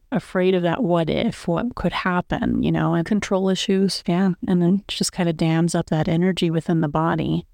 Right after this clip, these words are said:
Speaker 1: Um, it can go all the way down from an emotional part of your body down to your physical part, and it can start affecting things like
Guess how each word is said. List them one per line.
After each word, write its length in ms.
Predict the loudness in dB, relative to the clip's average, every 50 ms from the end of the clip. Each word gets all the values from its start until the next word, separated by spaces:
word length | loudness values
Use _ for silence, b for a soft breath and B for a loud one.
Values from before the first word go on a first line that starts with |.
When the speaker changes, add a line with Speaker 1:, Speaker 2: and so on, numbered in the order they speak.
| B B B B B B B -4 -2
Speaker 1:
Um, 500 | 0 0 2 2 0 2 2 2 2 0
it 180 | 0 -2 -4 -4
can 580 | -2 -2 0 2 4 4 4 2 2 0 -2 -4 -2
go 160 | 0 2 2
all 120 | 2 2
the 80 | 2 2
way 120 | 2 0
down 460 | 0 0 0 0 2 2 2 2 0 0
from 260 | 0 -2 -2 0 0
an 80 | 0
emotional 580 | 0 0 2 2 2 2 2 0 0 0 0 -2
part 320 | -2 -2 -2 0 0 0
of 80 | 0 2
your 140 | 2 0 2
body 340 | 2 0 0 2 2 0 0
down 220 | 0 0 0 0
to 160 | -2 0 -2
your 100 | -2 -2
physical 520 | -2 -2 -4 -4 -2 -4 -4 -2 -2 -4 -2
part, 460 | -2 -2 -2 0 0 0 0 -2 -2
and 80 | -2
it 80 | -2 -2
can 120 | -2 -4
start 500 | -4 -4 -4 -2 -2 -2 0 -2 -2 -4 -6 B B B B B B B B B
affecting 480 | -6 -4 -2 -4 -4 -2 -2 0 0 0
things 640 | -2 -2 -2 0 0 2 2 2 0 0 0 -2
like 460 | -2 0 0 0 0 0 -2 -4 -6